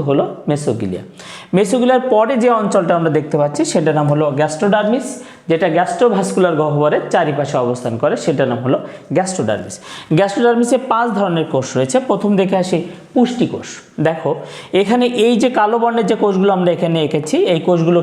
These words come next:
কিন্তু তার, এই কোষগুলো কিন্তু পেশি আবরণী কোষ। এই পেশি আবরণী কোষগুলো যখন ফ্যাগোসাইটোসিস প্রক্রিয়ায় এই পুষ্টি কণাগুলো গ্রহণ করে, তখন সেগুলোর নাম হয়েছে পুষ্টিকোষ। অর্থাৎ এই পেশি আবরণী কোষগুলো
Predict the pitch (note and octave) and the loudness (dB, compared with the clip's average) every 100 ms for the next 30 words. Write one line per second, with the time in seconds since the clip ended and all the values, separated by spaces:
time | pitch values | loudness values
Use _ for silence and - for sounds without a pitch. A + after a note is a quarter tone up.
0 | F3 D3+ D3+ C#3+ D3 - - - - - | 2 0 0 0 -2 -2 -10 -14 -4 -2
1 | F3+ F#3+ F#3 F3 G#3+ F#3 E3 E3 G#3+ A3 | 0 2 2 2 2 2 0 0 0 2
2 | A3 C#3 B2 A#2 A2+ - - - - - | 2 2 0 -2 -4 -6 -12 -14 -14 -2
3 | D#3+ D#3 F#3 F#3 B3 A#3+ A#3+ A#3+ G#3+ G3 | -2 0 -2 2 2 2 2 2 0 2
4 | G#3+ D#3 D#3 - D#3+ - - - - G3+ | 2 2 0 0 -6 -6 -16 -18 -2 0
5 | G3 A3 B3+ B3 A3+ A#3 A3+ B3 - F#3 | 2 0 0 0 0 -2 0 -2 0 0
6 | F3+ E3+ D#3+ E3+ E3+ C4+ B3 - C4 C4 | 2 0 0 0 0 0 0 2 0 2
7 | A3+ F3+ F3 E3+ D3 C#3+ C#3 C3+ D3 - | 2 2 4 4 2 2 0 0 -2 -2
8 | - - - F3 G3 F#3+ F#3 E3+ E3+ D#3 | -8 -12 -4 -2 0 0 2 2 2 2
9 | D3+ C#3+ D3 A#3+ - - - - G#3 - | 0 -2 0 -2 -4 -12 -8 0 0 2
10 | B2 - E2 - - - - F#3 A#3+ A#3+ | -4 -4 -10 -12 -18 -6 -2 0 -2 0
11 | A#3+ C4 C4 A3 - B3+ A#3+ B3 A3+ A3+ | 2 2 2 0 2 2 2 2 2 2
12 | A3 A3+ | 2 2